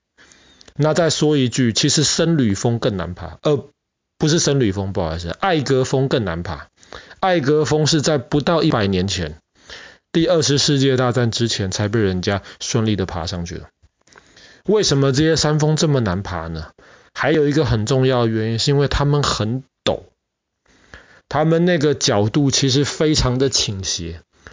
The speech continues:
所以看起来就会让人心生畏惧，就会觉得这是一个好像无法征服的山峰这样子。当然，自从两百年前有人爬上去之后，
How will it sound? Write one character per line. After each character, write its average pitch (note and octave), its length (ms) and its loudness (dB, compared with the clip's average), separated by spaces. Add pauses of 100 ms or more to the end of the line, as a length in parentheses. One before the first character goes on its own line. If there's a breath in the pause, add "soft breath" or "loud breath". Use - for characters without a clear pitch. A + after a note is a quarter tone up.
(220 loud breath)
所 E3+ 220 0
以 E3 100 2
看 D3+ 380 0
起 A#2+ 180 0
来 E2+ 340 -2 (1120 loud breath)
就 E3+ 180 0
会 D#3+ 180 2
让 D#3+ 260 2
人 C3 200 2
心 D3+ 320 2
生 C#3 340 2
畏 B2+ 180 2
惧， A2 300 -4
就 C#3+ 140 0
会 C#3+ 140 2
觉 B2 200 0
得 A#2+ 200 0 (260 loud breath)
这 D#3 160 0
是 E3 160 2
一 D3+ 160 2
个 C#3 100 0
好 A2 240 0
像 C#3 300 0
无 B2+ 120 2
法 G#2 220 -2
征 C3 380 0
服 G#2+ 260 -4
的 A2 100 0
山 G#2 280 -4
峰 G2 200 -8
这 F#2+ 100 -8
样 E2 180 -12
子。 - 100 -20 (920 loud breath)
当 F3 220 2
然， D#3 200 2
自 E3+ 300 0
从 C3+ 320 2 (200 loud breath)
两 C#3+ 240 2
百 C#3 160 2
年 C3 200 2
前 A#2 360 2 (280)
有 B2+ 160 2
人 C#3 160 2
爬 C3 220 0
上 D3+ 200 2
去 C3+ 140 2
之 B2+ 180 2
后， A2+ 240 0